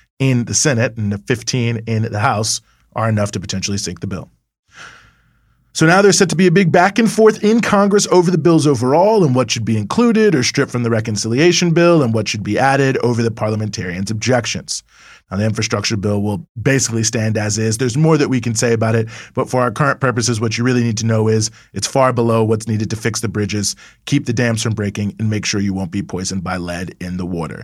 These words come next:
The easiest way to think about that, there's about a two and a half trillion dollar gap in funding for critical infrastructure over ten years.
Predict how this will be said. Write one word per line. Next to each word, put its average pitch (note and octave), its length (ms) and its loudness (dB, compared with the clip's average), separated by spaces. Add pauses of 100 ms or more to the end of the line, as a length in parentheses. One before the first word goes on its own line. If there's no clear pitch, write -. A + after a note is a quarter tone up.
(300)
The - 80 -4
easiest G#2+ 340 0
way G#2+ 100 -2
to G2+ 80 -4
think G2 200 -6
about F#2 220 -6
that, C#3 360 0 (180)
there's G#2 120 -4
about G2+ 140 -4
a F2+ 40 -8
two C#3+ 220 2
and B2+ 80 2
a A#2 40 2
half A#2+ 200 0
trillion B2+ 480 0
dollar A#2 320 2
gap A#2+ 500 0
in G#2+ 80 -4
funding A2 400 -2
for G2+ 220 -6
critical G#2 360 -4
infrastructure G#2+ 560 -4
over G2+ 160 -4
ten G2 200 -4
years. A#2 400 0